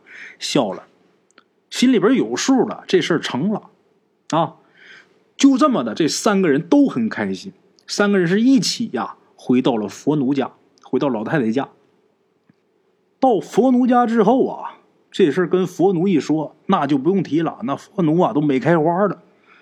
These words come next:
这银燕呐，长得很漂亮，那前面说了啊，身材也好，相貌也佳，而且他们俩这个年龄什么都合适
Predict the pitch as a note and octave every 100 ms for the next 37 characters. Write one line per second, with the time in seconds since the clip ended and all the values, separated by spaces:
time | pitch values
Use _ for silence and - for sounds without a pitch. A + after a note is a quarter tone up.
0 | _ _ - F3 G3+ B3+ A3+ A2 - -
1 | _ - G2+ F#2+ E3 A#2 A2 E3 B2+ E2+
2 | E2 A#2 - C3+ D#3 - E3 G#3+ - _
3 | _ _ - A#2 D3 F2 - - - -
4 | A#3+ G3 G#3+ G3+ G3 - - A2 - -
5 | - F3+ B2+ C3+ A2+ G#2+ - C#3 C#3+ D3+
6 | B2 D#3+ F#3 C#3 - E3+ F3 D#3+ G2+ C3
7 | C3 C3+ F3+ F3 F3+ - C4+ C4 E3+ C3+
8 | C#3 A#2